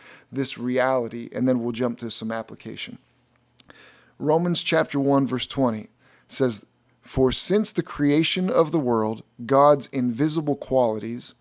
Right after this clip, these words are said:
his eternal power and divine nature, have been clearly seen, being understood from what has been made, so that men are without excuse." So it's talking about God's qualities. We, we can clearly see them.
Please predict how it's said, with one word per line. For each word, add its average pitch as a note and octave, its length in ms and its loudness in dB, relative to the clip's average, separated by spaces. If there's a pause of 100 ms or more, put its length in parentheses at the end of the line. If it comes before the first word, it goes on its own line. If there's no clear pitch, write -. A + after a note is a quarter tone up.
(360)
his C3+ 280 -2
eternal D3+ 480 0
power C3 400 0
and B2+ 180 -2
divine B2 400 2
nature, A2+ 460 -6 (540)
have C3+ 260 2
been B2 180 0
clearly D#3+ 560 0
seen, A#2 640 -2 (100)
being C3 420 2
understood C#3 960 0 (420)
from B2+ 260 -2
what C3+ 240 4
has B2 180 -2
been A2+ 240 0
made, A#2 460 -2 (320)
so - 280 -2
that A#2+ 200 0
men C3 540 0
are A#2 140 0
without A2+ 580 -4
excuse." - 760 -10 (720)
So - 140 -12
it's - 140 -10
talking E3+ 280 0
about D3 420 -2
God's C#3 320 -2
qualities. C#3 720 -2
We, B2+ 200 -6
we C3 220 -10
can A2+ 180 -10
clearly F3 580 0
see B2+ 280 -2
them. A2+ 340 -6